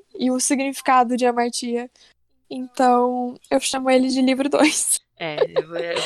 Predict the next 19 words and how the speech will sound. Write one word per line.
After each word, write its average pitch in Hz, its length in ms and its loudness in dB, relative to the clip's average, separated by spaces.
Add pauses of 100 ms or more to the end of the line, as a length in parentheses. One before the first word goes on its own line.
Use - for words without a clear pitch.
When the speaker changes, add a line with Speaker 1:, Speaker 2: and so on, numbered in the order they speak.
Speaker 2:
você - 100 -4
vai 180 100 0
ter 185 100 -4
que - 100 -12
pegar 185 220 4
algum 180 200 0
Speaker 1:
Até 285 120 6
Speaker 2:
livro 269 180 2
aí, 262 300 0
algum 185 360 -12
nome 190 360 0
aí, 294 640 -6
Speaker 1:
É. - 20 -14
Speaker 2:
alguma 185 260 -12
palavra, 175 500 0
significado 175 540 -12
de 165 60 -20
alguma 185 240 -20
coisa. 185 600 -18